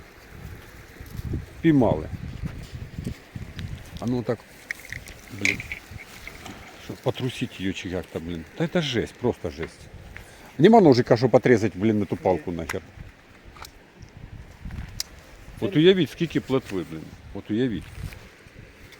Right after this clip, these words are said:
Он бы щас купился бы на уголовку. Вот реально на уголовку. И, и куди можна отаку плотву, от скажіть? Що можна з такою плотвою робити?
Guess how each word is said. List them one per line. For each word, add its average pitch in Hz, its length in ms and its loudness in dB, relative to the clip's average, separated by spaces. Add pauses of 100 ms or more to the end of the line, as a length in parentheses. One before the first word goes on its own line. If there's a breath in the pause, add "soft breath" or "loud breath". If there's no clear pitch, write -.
(420)
Он 196 160 6
бы 196 80 4
щас 208 220 2
купился 202 460 0
бы 143 140 4
на 156 100 6
уголовку. 147 640 2 (240)
Вот 117 140 -4
реально 180 320 6
на 139 100 2
уголовку. 110 540 -2 (2000)
И, 196 240 6 (160)
и 180 60 8
куди 247 300 8
можна 196 300 8
отаку 185 320 4
плотву, 151 440 2
от - 80 -4
скажіть? 123 340 0 (1160 loud breath)
Що 269 220 10
можна 185 340 8
з 156 140 2
такою 175 320 4
плотвою 151 460 6
робити? 113 320 4